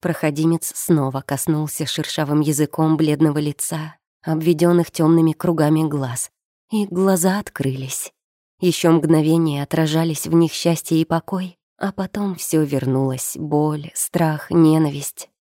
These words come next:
С укором смотрели на Проху серые, как осеннее небо, глаза травницы. "Что ж ты наделал, проходимец?" тихо и горько шепнула она.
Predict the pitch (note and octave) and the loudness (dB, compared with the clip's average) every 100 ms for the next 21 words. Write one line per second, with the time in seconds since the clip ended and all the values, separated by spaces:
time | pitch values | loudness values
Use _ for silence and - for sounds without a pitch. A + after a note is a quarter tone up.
0 | _ - - A3+ G3+ - E3+ D#3+ B2+ B2+ | _ -16 -8 -6 -6 -2 0 0 -2 -2
1 | - D3 D#3 D#3+ D#3 D3+ C#3 E3 E3 - | 0 0 2 4 4 2 0 0 0 -2
2 | D3 - F#3 E3+ D3+ C#3 - D#3 D#3 - | -6 -4 -2 -2 -2 -4 -4 -2 -2 0
3 | D#3+ D3+ D3+ D3 D3+ D#3+ D3+ C#3 - _ | 2 2 2 2 2 2 0 -6 -10 _
4 | _ F#3+ F#3 D#3+ C#3+ C3 C3 _ D3 B2+ | _ -2 0 0 0 -4 -6 _ -2 -2
5 | A2+ C3 B2+ - C#3+ C3+ - _ _ _ | 0 -2 -2 -4 -6 -8 -16 _ _ _
6 | _ _ _ _ _ _ _ - - - | _ _ _ _ _ _ _ -18 -16 -12
7 | - F#3 F3+ - - F#3+ F3+ D#3+ - F3 | -8 -6 -6 -8 -4 0 0 0 -2 -4
8 | E3 E3+ F3 F3+ - F3 - F#3 F3 E3+ | -4 -6 -8 -10 -10 -10 -6 -4 -4 -6
9 | F3 F3 F3 - - - - _ _ _ | -6 -8 -10 -14 -14 -14 -16 _ _ _
10 | _ - - D3+ - C#3+ C#3 C#3+ D#3 - | _ -8 -2 -2 -2 -4 -2 0 0 -2
11 | - C#3+ - F3 - D#3 D3 C#3+ C#3 C#3 | -10 -10 -4 -2 0 2 2 0 -2 -4
12 | C3 C3 C#3 | -6 -10 -14